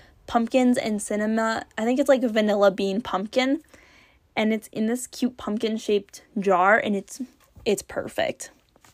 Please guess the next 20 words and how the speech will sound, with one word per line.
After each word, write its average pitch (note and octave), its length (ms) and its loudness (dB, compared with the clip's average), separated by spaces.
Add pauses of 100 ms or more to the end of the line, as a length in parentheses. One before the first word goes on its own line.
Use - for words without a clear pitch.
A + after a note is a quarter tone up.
(560)
Um, A#3 440 -2 (420)
so - 140 -2
you'll A3+ 180 2
need G#3 380 0 (140)
that. F#3+ 340 4 (1040)
Um, A3 460 4 (180)
you'll A#3+ 140 4
need C4+ 420 2 (160)
a - 60 -6
tote - 240 -2
bag - 260 -10 (140)
because A#3+ 520 4 (640)
fall, E4+ 680 8 (140)
you're A3 180 2
gonna C#4+ 160 4
be D4+ 80 0
busy. B3 420 2 (640)
It's - 220 0
theater B3 360 4
time. D4 420 2